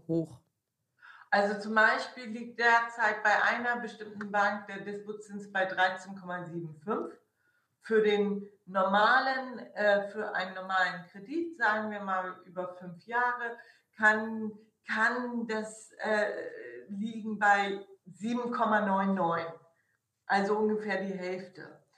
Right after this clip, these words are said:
Speaker 2: Das ist abhängig von der Laufzeit, abhängig von dem, was man, das ist wirklich jetzt mal so, ähm, aus der Luft gegriffen, aber dreizehn Komma sieben fünf für den Dispo ist schon sehr hoch.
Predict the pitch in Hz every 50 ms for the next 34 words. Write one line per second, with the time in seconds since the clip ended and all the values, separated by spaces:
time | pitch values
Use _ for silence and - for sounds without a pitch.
0 | _ _ _ _ - - 202 196 196 196 - - - - 247 254 262 254 247 254
1 | 254 247 254 240 233 226 220 214 202 196 202 202 202 202 - - 202 202 196 196
2 | 196 196 - - - - 233 233 226 226 226 - - 220 208 202 202 208 208 202
3 | 202 202 202 202 - 208 202 196 202 202 202 202 196 - - 202 220 226 226 220
4 | 214 - 190 190 185 208 202 202 208 202 208 202 196 190 190 190 185 185 180 170
5 | 170 170 - - - - - _ - 190 185 180 175 165 165 165 165 165 - -
6 | - _ - - 196 202 196 - 190 180 196 202 240 285 - - - - 190 -
7 | - - 180 175 170 175 - 240 269 - 226 220 214 208 208 196 202 208 226 -
8 | - - - - 202 - - - 208 208 208 202 202 180 196 202 202 190 185 185
9 | _ _ - 262 311 370 359 - - - _ - - _ _ _ _ _ - 226
10 | 226 214 214 202 196 190 196 240 254 233 - - - 247 247 247 247 247 - -
11 | - _ _ - 185 220 220 208 214 - - - 208 196 196 196 202 196 196 196
12 | 196 _ _ _ _ _ _ 156 156 180 190 185 196 190 185 190 190 185 185 185
13 | 185 185 175 170 170 170 - -